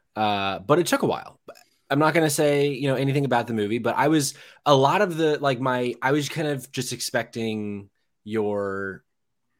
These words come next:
you know, for the time, like, not even post-apocalyptic, something maybe just during apocalypse type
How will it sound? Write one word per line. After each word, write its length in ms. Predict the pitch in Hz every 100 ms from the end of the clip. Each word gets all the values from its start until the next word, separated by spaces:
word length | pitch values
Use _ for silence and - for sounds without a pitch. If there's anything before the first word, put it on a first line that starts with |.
| _ _ _ _ _ _ _ _ _ _ _ - 156
you 100 | 127
know, 100 | 104
for 140 | 131
the 80 | 113
time, 680 | - - 101 87 82 92 _
like, 260 | - 98 -
not 160 | 147 202
even 160 | 214 139
post-apocalyptic, 920 | 127 123 - - 104 101 92 107 107
something 500 | 156 160 165 127 131 _ _ _ _ _ _ _ -
maybe 380 | 120 123 110 - _ _ _ _ - -
just 320 | 123 110 - _ _ 101
during 380 | 95 87 101 117
apocalypse 960 | 117 120 113 123 120 - - - - _ _ _
type 320 | 120 123 -